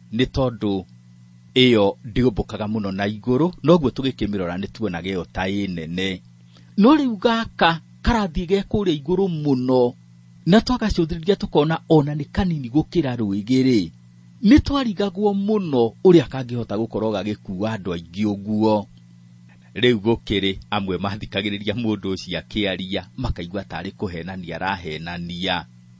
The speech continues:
Magagĩkira makoiga, "Nĩguo, ona nĩ tũgĩtue ndege ĩyo nĩ nene ũguo, nĩ tũtue nĩ ĩrakua andũ makĩria ma igana rĩmwe."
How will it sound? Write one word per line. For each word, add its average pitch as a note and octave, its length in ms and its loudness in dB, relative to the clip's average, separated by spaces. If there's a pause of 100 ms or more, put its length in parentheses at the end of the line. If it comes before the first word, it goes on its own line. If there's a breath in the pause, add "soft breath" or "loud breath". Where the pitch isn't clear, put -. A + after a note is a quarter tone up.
(380)
Magagĩkira G#2 680 0
makoiga, F2+ 560 -2
"Nĩguo, G2 580 -4
ona G2 220 -4
nĩ G2 120 -4
tũgĩtue G#2 480 -2
ndege F2+ 260 -4
ĩyo E2 100 -2
nĩ F#2+ 240 -4
nene E2+ 300 -6
ũguo, E2 420 -8 (120)
nĩ C3 80 2
tũtue C3 320 -2
nĩ G2 160 -2
ĩrakua A2 640 -4
andũ F#2+ 240 -6 (120)
makĩria F#2+ 440 -6
ma F2 140 -8
igana E2+ 400 -8
rĩmwe." F#2+ 600 -4